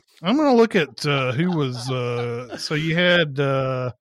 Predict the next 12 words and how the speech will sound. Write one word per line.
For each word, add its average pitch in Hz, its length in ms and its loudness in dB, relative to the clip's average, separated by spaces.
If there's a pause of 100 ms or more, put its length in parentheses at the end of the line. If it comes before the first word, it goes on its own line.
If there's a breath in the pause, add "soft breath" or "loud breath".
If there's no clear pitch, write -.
(840 soft breath)
Kim 277 280 4
Basinger 208 580 6
was 190 160 4
nominated. 180 600 2
You 156 100 2
had 143 120 2
Joan 175 320 4
Cusack 170 640 0
for - 160 -8
In 170 140 4
and 185 120 2
Out. 135 400 -4